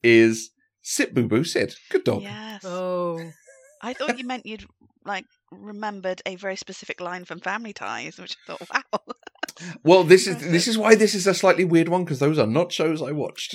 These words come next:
Speaker 2: No.
Speaker 3: I don't even know what Family Ties is. I don't know if I've ever heard of it. What is it?
Speaker 2: Michael J. Fox, was he in it?
Speaker 3: Was
Speaker 1: Uh,
Speaker 3: he?
Speaker 1: I think so. He was the young
Speaker 2: I think,
Speaker 1: Republican,
Speaker 2: yeah, I
Speaker 1: wasn't
Speaker 2: think
Speaker 1: he?
Speaker 2: he was, like, a young, well, obviously he was young. <laughs>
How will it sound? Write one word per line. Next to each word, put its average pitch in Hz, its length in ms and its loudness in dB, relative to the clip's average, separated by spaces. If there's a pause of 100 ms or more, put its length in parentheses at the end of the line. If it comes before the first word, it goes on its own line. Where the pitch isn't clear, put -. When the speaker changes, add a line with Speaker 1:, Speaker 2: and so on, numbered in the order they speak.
Speaker 2:
No. - 720 -16
Speaker 3:
I 240 100 -4
don't 262 240 -6
even 226 200 -6
know 208 100 -8
what - 140 -6
Family 190 280 -10
Ties 180 360 -12
is. 165 420 -10
I 180 80 -10
don't 180 240 -10
know 170 100 -10
if 165 140 -12
I've 160 180 -10
ever 165 220 -12
heard 156 180 -12
of 151 120 -18
it. 139 140 -12 (240)
What 180 220 -10
is 165 200 -12
it? 151 120 -12 (340)
Speaker 2:
Michael 247 340 -16
J. 277 160 -12 (100)
Fox, - 420 -14
was - 120 -20
he 330 120 -16
in 381 80 -18
it? - 920 -20
Speaker 3:
Was 104 160 -8
Speaker 1:
Uh, 107 60 -4
Speaker 3:
he? - 80 0
Speaker 1:
I 127 60 -4
think 214 280 -12
so. 127 260 -4
He 135 140 -6
was 160 140 -10
the 170 80 -8
young 143 160 0
Speaker 2:
I 131 100 -4
think, - 80 -12
Speaker 1:
Republican, 233 320 -10
Speaker 2:
yeah, - 80 -8
I - 20 -10
Speaker 1:
wasn't 135 200 -10
Speaker 2:
think - 20 -8
Speaker 1:
he? - 60 -10
Speaker 2:
he 233 60 -12
was, 220 140 -16
like, 220 160 -12
a - 60 -16
young, 196 420 -18 (100)
well, 143 120 -20
obviously - 240 -18
he - 40 -18
was 139 140 -18
young. - 140 -18 (640)
<laughs> - 220 -20